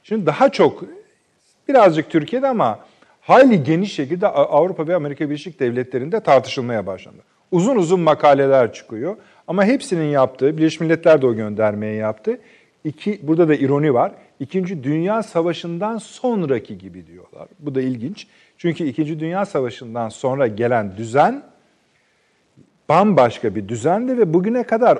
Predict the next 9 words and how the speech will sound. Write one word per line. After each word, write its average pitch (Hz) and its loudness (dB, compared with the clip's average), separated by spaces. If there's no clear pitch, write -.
onunla 160 4
yaşadık. 95 -10
Onun 190 -4
bozulduğuna 165 0
ilişkin 139 -6
emareler 131 0
virüsten 127 -4
önce 120 -2
vardı. 247 2